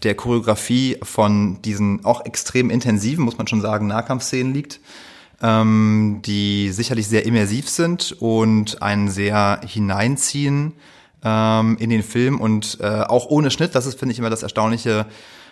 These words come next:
ähm, was vielleicht auch in der aktuellen Kinoästhetik neu ist im Vergleich zu Filmen der zweitausender.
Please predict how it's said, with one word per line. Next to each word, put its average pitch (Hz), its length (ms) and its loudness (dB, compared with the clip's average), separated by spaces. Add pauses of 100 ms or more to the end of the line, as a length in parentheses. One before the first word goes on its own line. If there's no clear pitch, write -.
(140)
ähm, 104 680 2
was 107 200 -2
vielleicht 107 240 -4
auch - 220 0 (180)
in 110 140 -4
der 107 140 -2
aktuellen 113 480 2
Kinoästhetik 113 640 -4
neu 110 340 4
ist 95 160 -2
im 110 120 -4
Vergleich 107 340 -2
zu - 140 -10
Filmen 110 320 0
der 104 100 0
zweitausender. 139 800 0